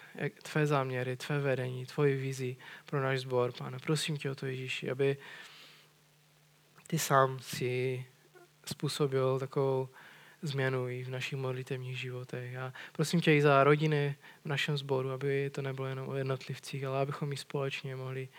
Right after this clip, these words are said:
zápasit a bojovat za, za tvé vedení, za tvé dílo uprostřed nás. A, mm, když, když se modlíme i za naše město a za, za věci, tak tě prosím o to, abychom nebyli leniví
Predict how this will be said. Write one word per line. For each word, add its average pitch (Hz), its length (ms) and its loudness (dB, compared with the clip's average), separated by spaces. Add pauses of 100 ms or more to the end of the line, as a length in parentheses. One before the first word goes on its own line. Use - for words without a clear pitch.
(600)
zápasit 135 580 -4
a 131 60 -2
bojovat 127 480 -4
za, 127 320 -8 (600)
za 131 160 -8 (120)
tvé 139 500 -2
vedení, 127 500 0
za 127 100 -4
tvé 139 260 -4
dílo 131 380 0 (420)
uprostřed 139 480 -4
nás. 123 360 -4
A, 127 200 -8 (1300)
mm, 139 280 -6
když, 147 280 2 (140)
když 156 280 2
se - 160 2
modlíme 151 480 6
i 139 40 4
za 143 120 4
naše 139 260 0
město 147 500 0
a 143 60 2
za, 139 260 2
za 143 140 0
věci, 147 320 2
tak 147 120 -4
tě 147 120 -6
prosím 143 380 -2
o 143 60 -2
to, 139 80 0
abychom 139 300 -4
nebyli 139 300 0
leniví 139 600 0